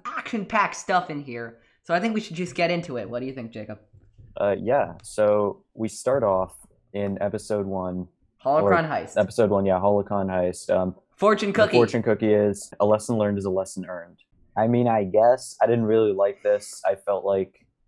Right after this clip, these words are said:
Speaker 2: it didn't really communicate anything interesting. It didn't really g-, give too much of a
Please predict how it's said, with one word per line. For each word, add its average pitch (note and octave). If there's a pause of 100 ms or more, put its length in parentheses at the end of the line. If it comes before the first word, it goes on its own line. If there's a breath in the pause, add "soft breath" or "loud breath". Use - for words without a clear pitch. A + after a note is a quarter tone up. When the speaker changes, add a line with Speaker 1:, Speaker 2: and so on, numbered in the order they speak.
(380)
Speaker 2:
it -
didn't A2
really G#2+ (120)
communicate G#2+
anything G2+ (480)
interesting. A2+
It G2+
didn't G#2
really G2+ (800 soft breath)
g-, F#2+
give G2+ (320)
too A2
much G#2
of G2+
a G2